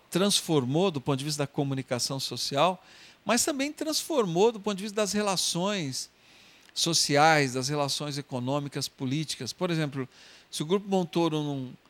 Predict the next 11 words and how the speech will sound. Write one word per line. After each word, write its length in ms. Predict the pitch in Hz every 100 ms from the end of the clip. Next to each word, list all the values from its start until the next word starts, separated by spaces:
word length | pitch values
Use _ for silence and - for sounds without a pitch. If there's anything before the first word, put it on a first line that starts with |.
| _ _ _ _
não 140 | 127 139
desse 340 | 156 165 -
autonomia 600 | 180 175 170 156 151 147
pra 120 | 143
um 60 | 139
cara 240 | - 139
que 100 | 139
nem 100 | 135
o 40 | 135
Madalena, 760 | 135 123 120 139 165 143 113 - _ _ - - -
certamente, 960 | - - 156 175 147 147 160 - 175 160